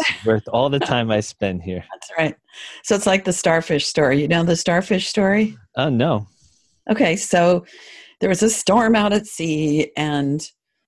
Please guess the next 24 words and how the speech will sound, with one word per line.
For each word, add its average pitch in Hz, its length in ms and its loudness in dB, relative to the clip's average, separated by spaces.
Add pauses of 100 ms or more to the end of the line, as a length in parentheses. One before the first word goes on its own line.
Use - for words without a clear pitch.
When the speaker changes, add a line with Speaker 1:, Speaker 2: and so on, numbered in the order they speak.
(120)
Speaker 1:
all 185 680 2 (240)
kinds 170 340 0
of 147 200 0
starfish 156 680 -2
got - 300 -4
washed 156 520 -4
up 143 140 -6
on 139 160 -6
the 135 60 -6
beach. - 600 -12
And 151 120 -4
if 147 120 -4
they 147 100 -4
didn't 185 240 -2
get 220 160 -4
back 160 240 -4
in 170 80 -6
the 160 140 -4
ocean, 143 380 -6
they 135 100 -6
were 139 120 -8
going 135 240 -8
to 139 120 -12
die. - 300 -6